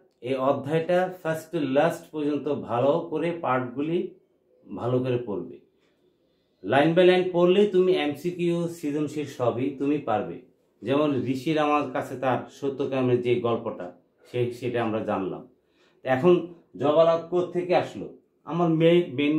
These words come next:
বু-, বইয়ের মধ্যে আছে। সেই জন্যই আমরা বারবার ভালো করে আমরা এই ষষ্ঠ অধ্যায়ের আমরা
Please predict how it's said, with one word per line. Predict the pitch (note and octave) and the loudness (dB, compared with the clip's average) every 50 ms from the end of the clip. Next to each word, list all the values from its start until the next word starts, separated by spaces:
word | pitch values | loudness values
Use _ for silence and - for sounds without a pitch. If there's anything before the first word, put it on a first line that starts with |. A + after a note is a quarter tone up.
| D3+ C3+ B2 | -2 -2 -4
বু-, | A#2 B2 B2 B2 - - | -6 -6 -6 -8 -10 -8
বইয়ের | B2+ C3 C3 C3 B2+ B2+ | -6 -4 -2 0 2 2
মধ্যে | B2 B2 B2 A2 G#2 | 2 2 0 -2 -4
আছে। | - - - - - - _ - - _ _ _ _ _ _ _ _ - | -6 -10 -16 -18 -20 -20 _ -20 -20 _ _ _ _ _ _ _ _ -4
সেই | - C#3+ D3 D3 | 0 2 4 4
জন্যই | F#3 F#3+ F#3+ G#3 G3 E3+ | 6 6 6 6 6 4
আমরা | D#3+ D3+ E3+ E3 C#3 B2+ | 4 2 2 0 2 2
বারবার | C#3 C#3 C#3 C#3+ E3 F3 F#3+ G#3 G#3+ - - _ _ _ _ _ - | 2 2 4 4 2 2 2 0 -4 -10 -16 _ _ _ _ _ -18
ভালো | - - A2 B2+ D#3+ F3 F3 | -10 -4 0 2 4 4 4
করে | F3 F3+ F3 F3 D3+ | 4 6 6 6 4
আমরা | C#3 C#3 D3 D#3+ F#3 G#3 - - - _ _ _ _ _ _ _ - | 2 0 0 0 0 -2 -4 -10 -18 _ _ _ _ _ _ _ -8
এই | A2+ B2+ C#3 D#3 E3 - - | -4 -2 -2 -2 -2 -4 -6
ষষ্ঠ | - C3+ B2+ B2+ - - C#3+ C3+ | -6 -6 -6 -6 -6 -4 -4 -4
অধ্যায়ের | B2+ B2 C3+ D#3 E3 D#3+ C3 | -2 2 4 4 4 4 2
আমরা | A2+ A#2+ C3 D3 | 0 -2 -2 -4